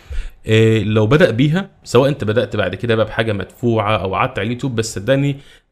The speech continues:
تنظيم دماغك بيبدأ من الكورسات اللي احنا هنحطها دي.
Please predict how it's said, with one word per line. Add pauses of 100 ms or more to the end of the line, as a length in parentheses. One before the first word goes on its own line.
تنظيم
دماغك (100)
بيبدأ
من
الكورسات
اللي
احنا
هنحطها
دي.